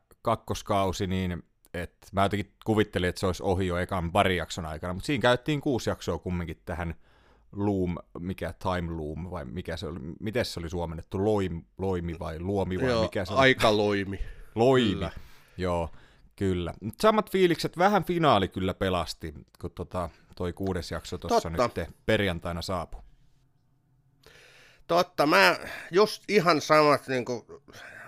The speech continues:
Speaker 2: a-, ajatukset mullakin, et mäkin odotin, että mentäis nyt vähän jo eteenpäin, mut samoissa paikoissa pyörittiin ja se jatkuva niinku time-läpsääminen, eli se niinku,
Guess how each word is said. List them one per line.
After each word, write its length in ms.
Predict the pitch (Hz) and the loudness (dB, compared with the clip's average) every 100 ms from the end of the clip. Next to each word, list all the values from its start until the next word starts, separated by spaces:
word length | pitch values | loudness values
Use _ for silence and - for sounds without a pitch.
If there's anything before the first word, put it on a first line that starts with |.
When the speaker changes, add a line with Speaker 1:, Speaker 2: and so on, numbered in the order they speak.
| - | -6
Speaker 2:
a-, 160 | 131 123 | -4 0
ajatukset 560 | 135 143 131 120 - 120 | 4 4 4 0 -6 -6
mullakin, 600 | 123 135 127 117 120 113 | 0 2 2 0 -2 -2
et 160 | 107 | -2
mäkin 360 | - 147 - 170 | 0 -2 0 -2
odotin, 380 | 156 156 151 139 | 4 4 4 0
että 140 | 123 | 2
mentäis 320 | 139 139 135 | 2 0 -2
nyt 140 | 139 - | -6 -2
vähän 240 | 135 131 | 0 2
jo 100 | 127 | 2
eteenpäin, 640 | 135 135 131 123 - 113 110 | 0 2 2 2 0 0 0
mut 260 | 107 - _ | -4 -10 _
samoissa 500 | - 151 147 - 131 | -2 0 0 -4 -6
paikoissa 600 | - 139 131 123 113 104 | 0 0 0 -4 -4 -10
pyörittiin 680 | - 131 131 120 - 110 | -4 0 0 0 -4 -4
ja 100 | 113 | -4
se 120 | 107 117 | -2 -2
jatkuva 500 | 123 - - 117 113 | -2 -2 -6 -4 -2
niinku 240 | 110 110 - _ - | -4 -8 -12 _ -2
time-läpsääminen, 1080 | 120 120 110 107 107 - - 104 101 101 101 | 2 2 2 2 0 -2 -4 -2 -2 -4 -6
eli 180 | 98 101 | -6 -8
se 140 | 107 | -10
niinku, 380 | 104 101 107 | -10 -10 -14